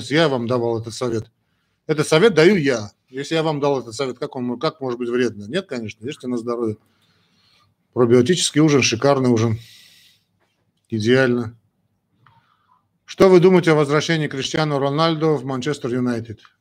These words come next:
Ну, что я могу думать? Очень хорошо, пусть возвращается в Манчестер Юнайтед, откуда он начинал. Я бы предпочел, чтобы он вернулся бы в Реал. Ну, теперь А, давайте про медицину все-таки, да? Так,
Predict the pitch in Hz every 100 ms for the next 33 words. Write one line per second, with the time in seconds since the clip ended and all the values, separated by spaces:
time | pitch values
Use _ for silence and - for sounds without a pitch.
0 | 135 190 175 151 127 117 113 113 107 -
1 | _ _ _ _ _ _ _ _ _ _
2 | - - 113 117 127 160 123 110 131 113
3 | 117 117 135 151 147 117 110 101 113 113
4 | 127 110 110 113 120 117 117 - 104 131
5 | 123 117 110 120 120 139 156 _ - -
6 | - _ - 139 131 117 107 123 135 143
7 | 113 110 110 120 120 113 113 107 110 117
8 | 143 143 _ _ _ - - _ _ -
9 | 101 - 120 117 - - _ _ _ -
10 | 120 113 135 190 151 143 139 135 127 123
11 | 113 104 113 - 117 190 208 - - -
12 | - - _ _ _ _ _ _ _ _
13 | _ _ _ _ _ _ - 185 185 180
14 | 160 131 - -